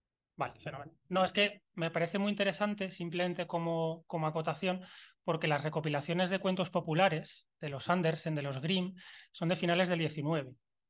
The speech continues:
¿vale? Es un producto tardío del romanticismo, eh, y que tiene valor precisamente como la representación de una serie de traumas y de horrores de la infancia,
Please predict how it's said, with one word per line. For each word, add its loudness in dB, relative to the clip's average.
¿vale? 0
Es -8
un 2
producto 0
tardío 4
del 4
romanticismo, 0
eh, 2
y -2
que 0
tiene 4
valor 8
precisamente -2
como 2
la 4
representación 0
de -2
una -2
serie -4
de 0
traumas 0
y -2
de 4
horrores 4
de 0
la 4
infancia, 2